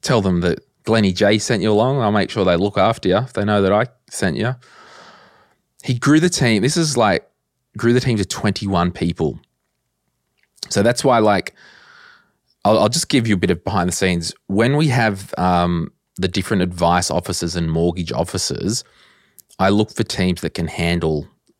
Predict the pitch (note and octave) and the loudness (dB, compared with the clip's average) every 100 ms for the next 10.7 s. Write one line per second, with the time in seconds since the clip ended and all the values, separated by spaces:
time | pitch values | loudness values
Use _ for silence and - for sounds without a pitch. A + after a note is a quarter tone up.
0 | - F2 D#2+ F#2 F#2+ G2 F#2+ A2+ A2+ E3+ | -12 -2 0 2 0 -4 -4 -2 0 0
1 | G#3+ _ _ _ _ _ _ F2 E2 D#2+ | 0 _ _ _ _ _ _ -2 0 0
2 | D#2 D#2+ D#2+ - - - F2 E2 E2 - | 0 -2 -6 -8 -6 0 2 2 0 -6
3 | - - - _ F2+ D#2 F2 F#2+ - - | -20 -20 -20 _ -4 -2 -2 -2 -4 -6
4 | _ - F#2+ G2 G2+ F#3 - E2+ E2 D#2+ | _ -6 -4 0 0 0 -2 -2 -2 -2
5 | F2 D#2+ D#2 D#2 E2 - - - _ - | -4 -4 -4 -4 -6 -6 -12 -20 _ -10
6 | - F2 E2 D#2 D2+ D2+ - D#2+ D2+ D#2 | -6 -4 -4 -6 -6 -6 -6 -4 -4 -6
7 | - _ - _ _ _ G2 F2+ F2+ G2 | -10 _ -20 _ _ _ -6 -2 0 2
8 | G2 - - F#2+ G#2+ - - F#2 F#2 F2+ | 0 -6 -6 -2 -2 -6 -4 -2 0 -2
9 | D#2 F2 F2+ D#2 - G#2 F#2 - E2 B2+ | -2 -4 -4 -8 -6 -6 -6 -4 -2 -2
10 | - - - - - B2+ | -4 -8 -8 -8 -6 -6